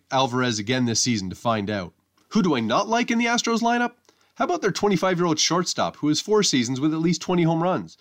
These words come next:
including last season when he did it in seventy-five games? Part of the trouble with Carlos Correa, though,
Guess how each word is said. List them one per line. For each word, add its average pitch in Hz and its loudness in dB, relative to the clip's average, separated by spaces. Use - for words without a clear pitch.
including 175 2
last 190 0
season 127 0
when 139 2
he 143 0
did 151 2
it 160 -6
in 160 -2
seventy-five 180 0
games? 180 -2
Part - 2
of 214 -2
the 165 0
trouble 170 2
with 131 -2
Carlos 160 0
Correa, 180 0
though, 104 -2